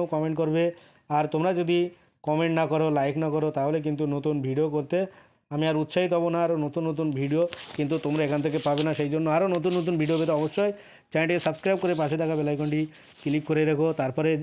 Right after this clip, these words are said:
আছে, দেখতে পাচ্ছ, তিনের দাগ, যে কোনো একটি প্রশ্নের উত্তর করতে হবে। চার নম্বরের একের দাগ, অন্ধ শিশুদের শিক্ষা পদ্ধতিগুলি আলোচনা করো। আর দুই আছে, বয়স্ক শিক্ষা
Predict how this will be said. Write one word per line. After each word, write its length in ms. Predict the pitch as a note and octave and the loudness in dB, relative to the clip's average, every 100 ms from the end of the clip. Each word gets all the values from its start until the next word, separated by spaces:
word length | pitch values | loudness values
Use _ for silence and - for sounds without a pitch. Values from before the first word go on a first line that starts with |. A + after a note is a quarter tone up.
| D#3 D#3+ | -2 -2
আছে, 140 | D3 E3+ | 0 0
দেখতে 180 | D#3+ D#3 | -2 0
পাচ্ছ, 140 | F3 D#3+ E3 | -2 0 -2
তিনের 220 | E3 E3 D#3+ | 0 0 2
দাগ, 100 | E3 C#3+ | 0 0
যে 40 | D3 | 0
কোনো 120 | E3+ | 0
একটি 140 | D3+ D#3+ D3+ | 0 -2 -2
প্রশ্নের 320 | D3+ E3 F#3 - - _ - | -2 -2 -2 -6 -20 _ -6
উত্তর 260 | D3 - F#3 | -6 -2 0
করতে 160 | F3 E3 | 0 0
হবে। 120 | E3+ D#3+ | 0 0
চার 140 | D3+ C#3 D3 | 0 0 0
নম্বরের 420 | D3+ D#3 D#3+ D#3+ D#3+ _ - | 2 2 4 2 -4 _ -4
একের 180 | C#3 D#3 D3+ | -2 0 2
দাগ, 120 | D#3+ D3+ | 2 2
অন্ধ 140 | D#3 F3+ F#3+ | 0 0 0
শিশুদের 360 | F3+ E3+ F3 F3 - - - _ | 0 0 2 0 -2 -20 -20 _
শিক্ষা 260 | - D3 F#3+ F#3 | -6 -2 0 2
পদ্ধতিগুলি 480 | E3+ E3+ E3 D#3+ E3 C#3+ | 0 0 0 2 2 2
আলোচনা 300 | C#3 D#3+ E3+ | 0 -2 0
করো। 120 | E3 F3 | 0 2
আর 60 | E3 C3 | 2 0
দুই 120 | C#3 D3+ | 0 0
আছে, 180 | D3+ F3+ F3+ - _ _ _ - | 0 -2 -2 -10 _ _ _ -8
বয়স্ক 400 | B2+ D#3+ G3 - G3+ | 0 2 2 0 0
শিক্ষা 200 | F#3 F3+ | 0 0